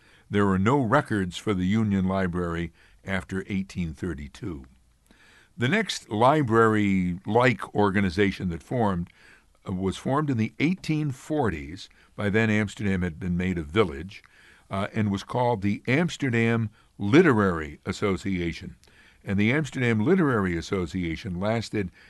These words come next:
at least until eighteen sixty. Its first president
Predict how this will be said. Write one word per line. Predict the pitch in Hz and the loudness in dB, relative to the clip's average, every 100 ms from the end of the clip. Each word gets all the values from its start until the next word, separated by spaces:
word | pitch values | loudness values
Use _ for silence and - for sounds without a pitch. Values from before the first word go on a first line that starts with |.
| _ - | _ -8
at | 117 | -6
least | 120 180 220 - | -2 -2 -2 -2
until | 135 120 113 135 | -4 0 0 0
eighteen | 120 131 - 120 107 | -4 -6 -6 -4 -4
sixty. | 104 - 165 - - 78 - _ _ - - _ _ _ | -6 -6 -6 -6 -12 -14 -16 _ _ -20 -20 _ _ _
Its | 120 110 | -2 -2
first | - 190 214 - | 0 0 0 -2
president | - 185 135 92 90 | 0 2 2 0 -2